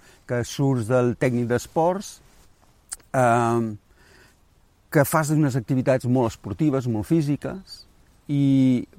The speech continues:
però el bosc és una, alguna cosa més que això. I, i quan algú t'explica, doncs, «Mira, aquests, eh, aquestes plantes fan això,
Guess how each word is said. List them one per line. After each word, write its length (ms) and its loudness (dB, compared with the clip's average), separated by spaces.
però 400 0
el 60 -4
bosc 240 -6
és 200 -4
una, 160 2
alguna 420 0
cosa 240 -2
més 460 -10
que 80 -6
això. 300 -10
I, 220 -2
i 80 -6
quan 400 2
algú 480 0
t'explica, 1040 -2
doncs, 400 -2
«Mira, 400 -2
aquests, 540 -8
eh, 140 -6
aquestes 360 -10
plantes 460 -4
fan 220 -8
això, 320 -2